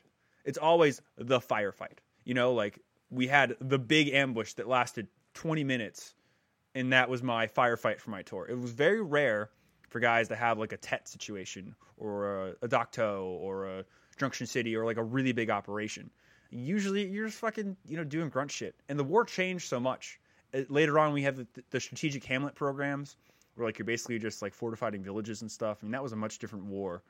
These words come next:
than the early on, like, Aisha Valley and stuff. Um, which, again, just plays into this whole trope of, you know, there's a million different Vietnam Wars. You know, each platoon has its own experience, and you can't just, you know,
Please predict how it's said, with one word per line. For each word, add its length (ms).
than 80
the 60
early 320
on, 320
like, 140
Aisha 320
Valley 280
and 80
stuff. 400
Um, 400
which, 180
again, 200
just 140
plays 200
into 160
this 100
whole 140
trope 280
of, 160
you 100
know, 260
there's 140
a 40
million 360
different 260
Vietnam 400
Wars. 440
You 60
know, 300
each 280
platoon 420
has 180
its 120
own 180
experience, 720
and 180
you 100
can't 380
just, 260
you 80
know, 220